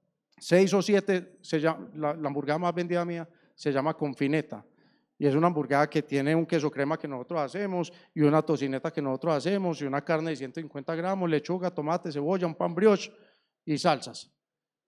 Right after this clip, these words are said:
Entonces, si yo sé que de siete, de diez hamburguesas que yo vendo, seis o siete, realmente son seis punto siete hamburguesas, son Confineta, ¿dónde tengo que poner yo el ojo en el inventario? En el queso crema, en la tocineta.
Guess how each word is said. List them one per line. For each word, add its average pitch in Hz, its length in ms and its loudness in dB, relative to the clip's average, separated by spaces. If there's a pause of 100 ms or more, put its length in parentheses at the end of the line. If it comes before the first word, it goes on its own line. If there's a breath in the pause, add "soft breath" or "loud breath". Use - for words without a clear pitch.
(540)
Entonces, 160 240 2
si 175 120 4
yo 160 160 6
sé 214 180 6
que 220 120 8
de 190 200 8
siete, 196 460 4
de 170 220 2
diez 170 180 4
hamburguesas 175 500 2
que 185 120 0
yo 165 100 4
vendo, 180 240 2
seis 196 240 0
o 190 80 0
siete, 185 560 -2 (360)
realmente 175 520 0
son 165 140 0
seis 190 320 4
punto 175 320 -4
siete 156 260 -2
hamburguesas, 151 580 -4 (240 soft breath)
son 190 300 2
Confineta, 147 680 0 (360 soft breath)
¿dónde 170 280 6
tengo 202 240 6
que 208 80 4
poner 196 280 2
yo 196 120 8
el 190 80 8
ojo 185 200 6
en 180 80 0
el 151 120 2
inventario? 131 640 0 (600)
En 131 160 0
el 120 80 0
queso 123 260 0
crema, 170 260 4
en 147 80 0
la 127 140 0
tocineta. 117 580 -6